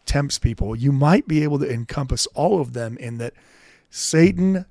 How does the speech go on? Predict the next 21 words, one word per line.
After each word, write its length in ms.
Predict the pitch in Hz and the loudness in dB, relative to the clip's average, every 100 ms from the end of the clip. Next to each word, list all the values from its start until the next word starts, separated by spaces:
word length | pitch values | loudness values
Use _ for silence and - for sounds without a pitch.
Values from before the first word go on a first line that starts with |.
| - | -12
tries 720 | - - 151 151 151 147 139 | -6 0 4 4 4 2 0
to 120 | - | -2
make 400 | 117 113 123 139 | -2 0 0 2
us 220 | 143 135 - | 0 -4 -8
think 640 | - - 104 92 - - _ _ _ _ _ _ _ - | -10 -8 -8 -10 -18 -20 _ _ _ _ _ _ _ -10
that 180 | 117 - | -8 -8
this 560 | 110 107 131 147 - - | -10 0 2 4 0 -4
life 640 | 240 117 117 110 101 - - | -10 -6 -4 -4 -6 -12 -12
is 200 | 127 113 | -10 -8
the 100 | 113 | -8
one 480 | 107 110 107 104 101 _ | -8 -6 -6 -6 -12 _
that 120 | - | -12
matters. 720 | - 110 76 67 80 - - - _ _ _ _ _ _ _ _ _ _ _ _ - | -10 -10 -12 -14 -16 -14 -16 -16 _ _ _ _ _ _ _ _ _ _ _ _ 2
I'm 160 | 165 | 4
not 180 | 202 185 | 8 6
saying 300 | 165 175 170 | 8 8 8
life 260 | 160 160 202 | 8 6 6
doesn't 260 | 170 156 | 4 4
matter. 420 | 160 143 113 113 - | 4 4 2 -2 -4
I, 140 | 127 - | -6 -8
I, 220 | - 123 | -6 -6